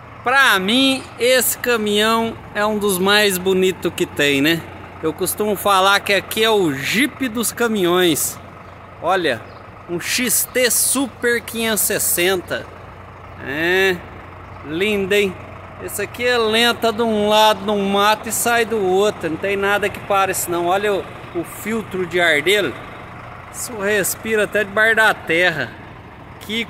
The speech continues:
coisa linda. Olha esses tanques, como é que ficou. Tampinha escrito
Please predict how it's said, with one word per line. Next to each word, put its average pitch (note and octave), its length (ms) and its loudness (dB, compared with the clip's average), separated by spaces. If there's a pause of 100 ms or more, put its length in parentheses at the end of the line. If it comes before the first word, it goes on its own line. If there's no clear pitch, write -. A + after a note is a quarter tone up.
(140)
coisa G#3 500 2
linda. E3+ 500 2
Olha F#3 200 2
esses - 240 -4
tanques, F3+ 440 0
como D#3 160 -2
é D3 60 -2
que - 80 -10
ficou. E3+ 400 -6 (840)
Tampinha D#3+ 540 -4
escrito D3+ 540 -8